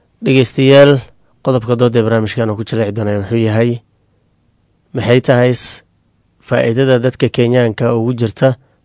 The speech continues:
magacaabista iyo shaqo abuurkani siyaasadeedsan ee xogayaasha maamulka sare madaxweynaha uu magacaabi doono? Saa hore idinku sheegnayna, qadka telefoonkana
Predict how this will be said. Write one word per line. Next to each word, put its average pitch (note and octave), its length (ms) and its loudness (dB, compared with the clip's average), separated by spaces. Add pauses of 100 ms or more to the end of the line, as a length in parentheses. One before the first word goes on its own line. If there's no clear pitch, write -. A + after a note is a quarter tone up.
magacaabista A#2 680 0
iyo A#2 260 0 (440)
shaqo A2 240 -4
abuurkani A#2 560 -2
siyaasadeedsan A2 720 -4 (500)
ee C3 180 -4
xogayaasha A2+ 640 0
maamulka A2 460 -4
sare A#2 300 -2 (500)
madaxweynaha A2+ 560 -4
uu A2 100 -4
magacaabi G#2 440 -2
doono? G#2 320 -2 (680)
Saa C3 180 -2
hore B2 160 2
idinku B2 260 -4
sheegnayna, C3+ 360 0
qadka B2 220 -4
telefoonkana A#2+ 760 -4